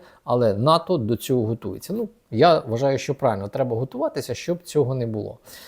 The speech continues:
Тобто таких повідомлень ви будете бачити все більше. І я не виключаю, що також розробляються і плани перекидання військ нато в Україну.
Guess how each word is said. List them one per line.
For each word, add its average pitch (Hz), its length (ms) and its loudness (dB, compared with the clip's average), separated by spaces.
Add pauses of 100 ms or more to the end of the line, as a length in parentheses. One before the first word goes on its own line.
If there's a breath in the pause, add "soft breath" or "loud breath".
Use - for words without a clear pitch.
(120 loud breath)
Тобто 156 200 -2
таких 175 280 4
повідомлень 147 520 4
ви 139 80 6
будете 135 340 2
бачити 131 380 0
все 131 180 -4
більше. 185 440 -4 (500 loud breath)
І 165 200 2
я 196 140 6
не 262 140 0
виключаю, 220 640 4
що - 160 -10
також 156 400 0
розробляються 131 640 2
і 113 60 -2
плани 175 340 0
перекидання 123 720 0
військ 104 280 -4
нато 156 280 -2
в 110 160 -2
Україну. 92 680 -4